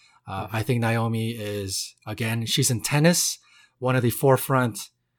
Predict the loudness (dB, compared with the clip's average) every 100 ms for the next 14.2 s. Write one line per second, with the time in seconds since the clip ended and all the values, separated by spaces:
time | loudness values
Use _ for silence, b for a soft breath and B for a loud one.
0 | _ 2 4 6 2 0 -2 -4 -8 _
1 | -20 _ _ -6 -4 -2 -4 -8 -12 -8
2 | -8 -6 -6 2 6 8 6 2 -2 -4
3 | -6 -12 -12 -6 -2 0 2 2 2 2
4 | -2 -4 -8 -20 -10 -6 -6 -6 -4 -4
5 | -2 -4 -2 -2 -2 -4 -6 -8 -10 -10
6 | -16 _ 0 4 4 4 2 0 -2 -6
7 | -8 -2 -2 -2 -8 b b b b b
8 | b b b b -2 0 2 2 2 2
9 | 2 0 -4 -2 2 4 4 2 0 2
10 | 2 2 0 2 2 4 0 0 0 0
11 | 0 -2 -2 -6 -6 -4 -2 0 0 -2
12 | -2 -2 -2 -4 -4 -6 -6 -8 -6 -8
13 | -4 -6 -6 -8 -8 -8 -4 -4 -2 -4
14 | -4 -6